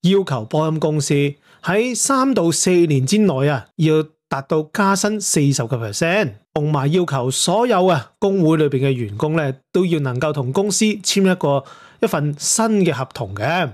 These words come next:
嗱，根據美國西雅圖嘅波音機械師嘅主席霍爾登就話：「我哋唔排除會輕率咁罷工，因為我哋好願意咁做㗎。」睇嚟呢一班工人就好有決心，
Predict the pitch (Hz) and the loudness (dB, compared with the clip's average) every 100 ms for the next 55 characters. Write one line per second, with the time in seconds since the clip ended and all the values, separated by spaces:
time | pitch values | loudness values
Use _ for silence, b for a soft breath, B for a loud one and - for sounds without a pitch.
0 | - 120 120 185 175 175 151 160 156 180 | -8 -8 -4 -2 0 0 2 2 2 0
1 | 202 190 - 233 202 170 135 139 135 135 | 0 -2 -2 0 2 0 0 0 -2 0
2 | 156 156 151 147 151 151 143 127 113 - | 0 2 2 0 0 2 0 -2 -6 -2
3 | 170 180 180 - 202 - 165 233 160 - | 0 0 -2 -4 -4 -2 -2 0 -2 -4
4 | _ - - 156 151 135 170 160 120 101 | _ -12 -4 -2 0 -2 0 -2 -4 -4
5 | 104 120 135 104 _ _ _ - 269 240 | -4 -2 -2 -6 _ _ _ -4 0 0
6 | 220 220 151 156 139 135 143 147 143 139 | 0 0 -2 -2 -4 -4 0 0 0 0
7 | 143 151 196 - - 226 262 262 247 233 | 2 2 0 -2 -6 -4 -2 -2 -2 -2
8 | 208 151 131 143 202 - - 320 196 185 | -4 -4 -4 -4 -4 -4 -2 0 2 4
9 | 180 196 190 170 170 - - 175 277 190 | 4 2 2 2 -2 -6 0 2 2 2
10 | 156 160 139 131 185 120 120 135 - - | 0 0 0 0 -2 -2 -2 -6 -8 -6
11 | 135 139 110 113 - 151 170 160 156 170 | -2 0 0 -4 -2 2 2 0 -2 0
12 | 147 120 131 135 117 143 247 214 190 180 | 0 0 0 0 0 0 2 0 0 -2
13 | - 202 | 0 -4